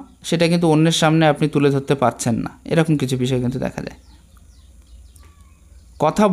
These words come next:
বলা হয়ে যাওয়ার পরেই কিন্তু মনে পড়ে যে কোন কথাটা বলা উচিত ছিল, কোন কথাটা বলা হয়নি, কোনটা এখনও বাকি আছে, এই যে সমস্ত বিষয়টা কিন্তু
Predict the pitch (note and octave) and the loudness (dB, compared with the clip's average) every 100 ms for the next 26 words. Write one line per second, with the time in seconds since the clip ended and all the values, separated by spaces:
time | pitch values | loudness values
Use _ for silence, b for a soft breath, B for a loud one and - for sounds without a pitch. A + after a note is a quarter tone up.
0 | D3+ D#3+ F#3 D#3+ E3+ F#3 G3+ G3 F#3 F#3+ | 4 4 4 4 4 4 4 4 2 2
1 | G3 G3 F3 E3 E3+ E3+ F#3 F3+ E3+ E3+ | 2 2 2 2 4 2 2 2 0 2
2 | D#3+ E3 E3+ C#3+ D3 D3+ D3+ D3+ D#3 D3+ | 2 2 2 4 4 2 0 -2 0 0
3 | C#3+ C#3 C#3 C#3+ C#3+ C3+ B2+ C#3 C#3+ C#3 | 2 2 2 2 0 2 4 4 4 4
4 | C#3 C#3+ C#3 C3+ C3+ C3+ C3 D3 C3 A#2+ | 4 2 2 2 4 2 4 2 4 2
5 | B2+ F3+ F3+ D#3+ - D#3 - b b b | 2 2 4 2 0 -2 -4 b b b
6 | b b D#3+ F#3 F#3 G3+ G3+ F3 - D#3 | b b 2 2 2 2 2 0 0 0
7 | C#3 C#3 C3 C3+ D3+ D3+ | 2 2 2 2 0 0